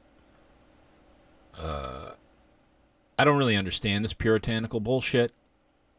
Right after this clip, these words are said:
but it's one of their, it's one of their gold stars. It's one of their main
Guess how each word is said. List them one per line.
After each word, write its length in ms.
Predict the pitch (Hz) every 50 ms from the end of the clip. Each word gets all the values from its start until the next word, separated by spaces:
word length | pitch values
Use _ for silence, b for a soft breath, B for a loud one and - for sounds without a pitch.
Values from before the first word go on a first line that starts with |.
| _ _ _ _ _ _ _ _ _ _ _ _
but 380 | - 95 104 98 87 82 78 - _ _ _ _ _ _ _ _ _ _ _ _ _ _ _ _ _ _ _ _
it's 180 | - 113 101 -
one 220 | 127 131 123 113
of 100 | 104 95
their, 340 | 80 92 90 85 80 78 69 - _ _ _ _ _ _ _ _ _ _ _ _ _ b b b b b b b b b b _ _ -
it's 180 | 110 - -
one 160 | 120 127 117
of 60 | 101 85
their 100 | 95 87
gold 320 | 78 104 95 92 87 -
stars. 480 | - - - 92 80 73 69 73 73 -
It's 140 | 78 -
one 140 | 120 113 104
of 60 | 90
their 140 | 90 95 90
main 460 | 90 95 98 95 90 87 80 76 -